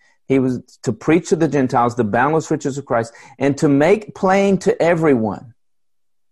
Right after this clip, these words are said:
to make plain to everyone, to communicate in its fullness,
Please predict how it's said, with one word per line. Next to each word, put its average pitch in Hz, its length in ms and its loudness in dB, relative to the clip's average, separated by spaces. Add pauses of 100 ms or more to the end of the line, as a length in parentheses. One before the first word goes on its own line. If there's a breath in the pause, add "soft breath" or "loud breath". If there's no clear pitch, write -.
(1160)
to 151 120 0
make 160 400 2
plain 175 300 0
to 170 120 0
everyone, 131 280 2
to - 80 -18
communicate 175 840 2
in 147 320 -2
its 143 380 2
fullness, 120 800 -2